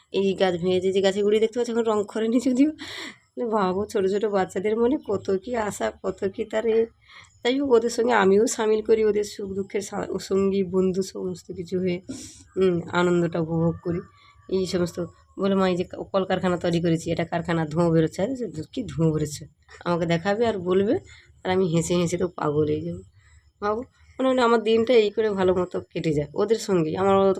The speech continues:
কারোর সঙ্গে ভালো লাগে না, এই যে এর সঙ্গে কথা বলি, তার সঙ্গে কথা বলি, এর বাড়ি, ওর বাড়ি, কি মানে আত্মীয় বাড়ি, মানে এই দুজনের সঙ্গেই মোটামুটি আমার বেশ ভালো জীবন কেটে যায় এখন। পরে কী হবে জানি না, তোমাদের আশীর্বাদ পেলে নিশ্চয়ই আরও ভালো মতো দিন কাটাতে পারবো। উম, তোমরা আশীর্বাদ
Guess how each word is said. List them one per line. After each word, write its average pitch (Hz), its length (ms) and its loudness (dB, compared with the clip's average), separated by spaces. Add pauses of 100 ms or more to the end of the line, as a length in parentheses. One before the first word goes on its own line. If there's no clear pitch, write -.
কারোর 190 260 0
সঙ্গে 196 180 4
ভালো 170 220 2
লাগে 180 200 2
না, 202 60 4
এই 180 120 2
যে 190 120 4
এর 170 60 -4 (100)
সঙ্গে 175 240 -2
কথা 170 140 -2
বলি, 180 160 0
তার 170 200 -2
সঙ্গে 170 160 -4
কথা 165 140 -6
বলি, 175 180 -2
এর 165 120 2
বাড়ি, 165 220 -4
ওর 165 220 0
বাড়ি, 165 140 0 (520)
কি 196 120 -6 (160)
মানে 180 220 2
আত্মীয় 170 340 0
বাড়ি, 175 220 2 (420)
মানে 220 220 0 (140)
এই 220 80 4 (100)
দুজনের 175 400 2
সঙ্গেই 185 220 2
মোটামুটি 202 420 -4
আমার 185 180 0
বেশ 175 200 -4
ভালো 160 300 0
জীবন 165 320 0
কেটে 180 160 -2
যায় 202 240 2
এখন। 226 160 -8 (400)
পরে 160 200 -4
কী 170 200 -6
হবে 180 200 0
জানি 190 160 2
না, 196 100 2
তোমাদের 170 380 2
আশীর্বাদ 180 480 0
পেলে 202 200 -2 (400)
নিশ্চয়ই 175 340 -6
আরও 170 100 0 (100)
ভালো 165 160 0
মতো 170 240 0
দিন 156 220 -2
কাটাতে 165 320 -8
পারবো। 196 300 -2 (840)
উম, 170 180 -6
তোমরা 175 240 0 (100)
আশীর্বাদ 185 380 0